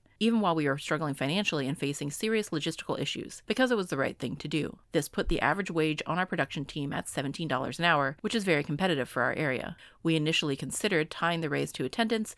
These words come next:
but quickly realized that policy was not reflective of our values,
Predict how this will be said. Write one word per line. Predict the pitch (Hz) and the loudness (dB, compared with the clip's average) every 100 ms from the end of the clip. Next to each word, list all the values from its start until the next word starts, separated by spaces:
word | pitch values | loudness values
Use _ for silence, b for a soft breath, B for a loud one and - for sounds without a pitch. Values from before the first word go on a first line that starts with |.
| B B | B B
but | 240 | -8
quickly | - 240 254 | -2 -2 0
realized | 208 160 156 175 | 2 2 2 0
that | - | 0
policy | 143 139 - | 0 0 0
was | 135 | -2
not | 139 127 | 0 -2
reflective | 135 170 180 180 | -2 -4 -2 -2
of | 190 | 0
our | 190 | 0
values, | 202 170 147 147 - | 2 2 2 -2 -4